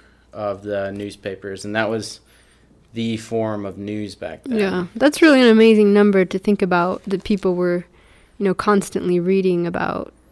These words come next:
Speaker 2: I mean, everything, but the war specifically, they were just hungry for news about it.
Speaker 1: Oh, yeah,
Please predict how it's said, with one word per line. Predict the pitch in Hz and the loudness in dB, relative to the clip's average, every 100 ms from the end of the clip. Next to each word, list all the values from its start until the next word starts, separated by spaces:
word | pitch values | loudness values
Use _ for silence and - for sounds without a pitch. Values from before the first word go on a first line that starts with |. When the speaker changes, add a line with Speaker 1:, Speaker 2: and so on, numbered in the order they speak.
| _ _ _ _ _ _ | _ _ _ _ _ _
Speaker 2:
I | 240 | 2
mean, | 196 190 | 4 6
everything, | 214 190 - 175 - 180 | 6 4 2 -8 -8 -8
but | 180 170 - | -6 -6 -8
the | 185 190 180 | -8 -4 -2
war | 175 175 | -2 -4
specifically, | 180 - 196 - - 196 - 185 | -6 -8 -10 -10 -10 -12 -4 -2
they | 180 | 0
were | 180 | 0
just | 175 180 | -2 -4
hungry | - 190 190 185 175 | -4 -2 0 2 0
for | 175 - 180 | -2 -4 0
news | 180 180 175 175 185 - _ _ _ - | 2 2 2 0 -2 -8 _ _ _ -10
about | 185 185 185 | -6 -6 -4
it. | 180 180 - _ _ _ _ - | -6 -8 -14 _ _ _ _ -10
Speaker 1:
Oh, | 131 | -6
yeah, | 110 113 98 | -4 -4 -6